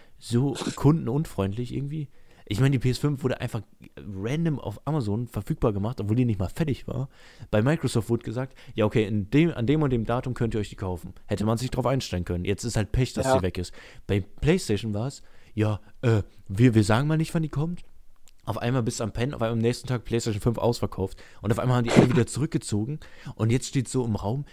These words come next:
Speaker 1: ja, kann sein, dass die im November wieder verfügbar ist. Hä, wie, what the fuck, Mann? So,
Speaker 2: Nice.
Speaker 1: ist halt so totaler Quatsch.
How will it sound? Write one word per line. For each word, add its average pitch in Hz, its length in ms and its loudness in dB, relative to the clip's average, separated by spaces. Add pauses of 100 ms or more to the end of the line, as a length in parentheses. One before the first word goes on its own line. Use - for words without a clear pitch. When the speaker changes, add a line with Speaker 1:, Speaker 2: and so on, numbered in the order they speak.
(120)
Speaker 1:
ja, 95 120 -6
kann 110 260 0
sein, 110 140 2
dass 107 100 -6
die - 80 0
im 107 60 2
November 104 380 2
wieder 92 140 -2
verfügbar - 400 -6
ist. 87 160 -10 (140)
Hä, 101 180 -4
wie, 113 300 -2
what 110 180 -2
the 92 80 -2
fuck, - 340 -10
Mann? 90 200 -8
So, 92 240 -6 (420)
Speaker 2:
Nice. 123 680 -2 (500)
Speaker 1:
ist - 300 -8
halt 117 120 0
so 113 120 2
totaler 113 400 -2
Quatsch. - 500 -10